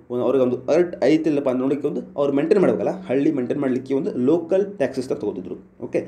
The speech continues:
ಎರಡು ಥರ ಒಂದು ನಾವು ಟ್ಯಾಕ್ಸಸ್ನ ಒಂದು ಹಳ್ಳಿಗಳಿಗೆ ವಿಧಿಸ್ತಿದ್ರು. ಇನ್ನು the tax money was spent for repairing irrigation works, illuminating the temple ಮತ್ತು ಎಕ್ಸೆಟ್ರಾ. Almost ನೋಡಿದ್ವಿ ನಾವು, ಒಂದು tax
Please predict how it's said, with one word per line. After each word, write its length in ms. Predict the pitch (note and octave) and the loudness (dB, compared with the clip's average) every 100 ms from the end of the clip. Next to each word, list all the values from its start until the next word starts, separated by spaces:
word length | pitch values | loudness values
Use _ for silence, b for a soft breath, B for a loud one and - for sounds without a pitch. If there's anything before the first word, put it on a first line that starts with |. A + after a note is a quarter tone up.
| B B C3 | B B 0
ಎರಡು 180 | F3 G3 | 4 4
ಥರ 80 | E3+ B2+ | 4 2
ಒಂದು 100 | D#3+ | 2
ನಾವು 120 | F#3 B3+ B B - | 0 -2 B B -2
ಟ್ಯಾಕ್ಸಸ್ನ 440 | D3+ D#3 D#3+ B2+ B2+ | -2 -2 -8 -4 -2
ಒಂದು 120 | C3 - - | -2 -4 -2
ಹಳ್ಳಿಗಳಿಗೆ 480 | C#3+ F3 C3+ C3+ - B2+ | 2 4 4 2 0 -2
ವಿಧಿಸ್ತಿದ್ರು. 500 | B2+ B2+ - - F#2 - - - b b b _ | -4 -6 -10 -6 -8 -8 -18 -20 b b b _
ಇನ್ನು 160 | F#3 G3+ F#3+ | 0 2 4
the 60 | G3 D#3+ | 2 2
tax 260 | G3 - E3+ F#3 | 0 -2 -4 0
money 160 | G3 F3+ | 2 4
was 160 | F3 - - - | 2 0 -10 -8
spent 320 | - E3 F3+ - | -2 0 -2 0
for 120 | E3+ - A#2 B2 | 0 0 -4 -4
repairing 380 | C3 D3+ D#3+ - B2 | 0 0 0 0 -2
irrigation 420 | C#3 C#3 C#3 C#3 C3 | -2 -2 -2 -2 -2
works, 220 | D3 - - b b b b C#3 | -4 -8 -18 b b b b -2
illuminating 500 | F3 G#3+ F#3 D#3 A#2+ F#3 | 0 4 6 4 2 -2
the 60 | F#3+ A2+ | -2 -4
temple 340 | G#2+ A2 B2 C3+ | -4 -4 -4 -6
ಮತ್ತು 120 | - C#3+ | -8 -8
ಎಕ್ಸೆಟ್ರಾ. 380 | - A#2 A2+ A#2+ | -8 -8 -6 -2
Almost 220 | C#3 C3+ B2 | -2 -2 -2
ನೋಡಿದ್ವಿ 260 | B2 A#2+ C3+ | 0 -2 0
ನಾವು, 140 | A#3 - B B B2+ | -2 -2 B B -2
ಒಂದು 120 | C3 D#3 | -2 2
tax 260 | F3+ F#3 | 0 2